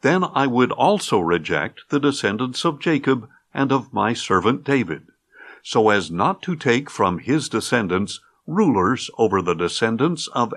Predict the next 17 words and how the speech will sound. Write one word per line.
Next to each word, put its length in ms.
Abraham, 640
Isaac, 580
and 180
Jacob. 460
For 320
I 200
will 240
restore 600
them 320
from 260
captivity, 840
and 220
will 200
have 440
compassion 760
on 320
them. 320